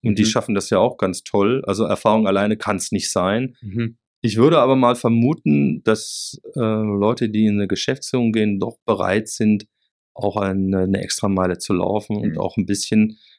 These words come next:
Speaker 1: was, äh, von sich selber opfern. Also zu freizeitorientiert, denke ich, wird's halt leider nicht funktionieren.
Speaker 2: Mhm.
Speaker 1: Und man braucht eine gute Frustrationstoleranz und irgendeinen, bei dem man sich ausweinen kann.
Speaker 2: Ja.
Speaker 1: Ja.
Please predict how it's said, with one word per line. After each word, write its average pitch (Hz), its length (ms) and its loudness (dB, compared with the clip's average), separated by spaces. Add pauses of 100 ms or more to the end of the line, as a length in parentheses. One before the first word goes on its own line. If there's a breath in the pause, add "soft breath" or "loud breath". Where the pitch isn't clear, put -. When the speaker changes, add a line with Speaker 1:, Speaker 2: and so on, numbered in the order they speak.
(140 loud breath)
Speaker 1:
was, - 420 -2
äh, 104 180 2
von 101 200 -2
sich 98 160 -2
selber 95 300 0
opfern. 95 480 -6 (540)
Also 98 200 -4
zu - 240 -4
freizeitorientiert, 110 960 0 (140)
denke 104 200 -2
ich, 92 100 -8
wird's 101 280 -2
halt 95 200 -2
leider 92 380 0
nicht 90 160 -8
funktionieren. 90 720 -2 (320)
Speaker 2:
Mhm. 98 160 -4
Speaker 1:
Und 120 100 4
man 120 140 4
braucht 107 180 2
eine 107 100 -4
gute 101 220 -4
Frustrationstoleranz 90 1080 -4
und 113 120 2
irgendeinen, 98 360 0
bei 92 80 -2
dem 92 140 -4
man 85 80 -2
sich 101 160 -8
ausweinen 95 420 -6
kann. - 260 -14 (220)
Speaker 2:
Ja. 143 340 2
Speaker 1:
Ja. 95 320 0